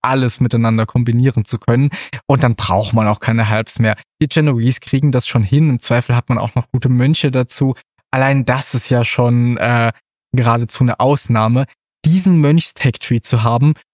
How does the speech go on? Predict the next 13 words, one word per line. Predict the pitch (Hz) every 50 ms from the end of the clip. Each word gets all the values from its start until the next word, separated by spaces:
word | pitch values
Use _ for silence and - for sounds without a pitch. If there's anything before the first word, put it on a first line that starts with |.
| _ -
und | 135 127 -
dafür | 131 131 139 - - 139
aber | 120 120 120 117
nicht | 113 117 120 139 160 - - - -
irgendwie | - 143 135 127 120 135 123
auf | 117 117
starke | - - - 117 123 123 - - -
Archer | 110 123 139 - - - 127 120 117 117 117 - -
oder | - 127 120 120
dergleichen | 113 117 117 - - 110 113 117 - 127
verzichten | - - 120 - - - 117 - - - 120
zu | - - 131
müssen, | 120 120 127 127 - - 156